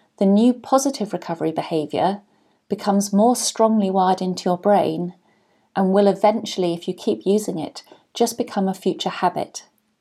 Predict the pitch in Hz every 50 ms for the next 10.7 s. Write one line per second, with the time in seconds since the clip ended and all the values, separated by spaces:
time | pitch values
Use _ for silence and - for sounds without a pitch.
0 | _ _ _ _ _ _ _ _ _ _ _ _ _ _ _ _ _ _ _ _
1 | _ _ _ _ _ _ _ _ _ _ - 214 220 233 226 226 254 254 262 269
2 | 254 233 208 202 202 - 202 196 190 - - - - - 202 180 175 175 180 -
3 | 196 196 - - 180 - - - - 180 180 180 165 165 160 156 156 - - 170
4 | 170 170 - - - - - - - 165 165 165 165 165 - 175 175 180 175 170
5 | 202 190 196 190 185 185 185 - - - 180 175 175 175 - 165 170 165 - -
6 | 175 - - 165 165 160 - 175 170 165 - - - - - - - - - -
7 | - - - - - - _ _ - 214 214 214 - - 214 214 - - 196 -
8 | - - - - - _ 202 - - - - - - - _ _ _ _ _ _
9 | _ _ - 208 220 233 240 240 233 226 226 - 214 202 - - 202 202 - 196
10 | - - 196 190 - - 220 220 220 240 226 214 214 -